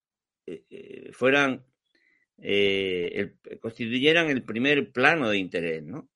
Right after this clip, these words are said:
De las decisiones públicas que uno defiende. Entonces, desde ese punto de vista,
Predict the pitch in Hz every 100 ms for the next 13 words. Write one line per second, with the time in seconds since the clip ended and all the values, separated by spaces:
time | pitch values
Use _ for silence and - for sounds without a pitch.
0 | _ - 101 101 92 101 - 98 120 120
1 | 127 131 _ _ - 143 127 131 139 135
2 | 110 104 92 82 95 80 67 - _ _
3 | _ _ _ _ _ _ _ - 151 185
4 | 190 151 113 147 208 202 185 - 120 117
5 | 147 - 90 -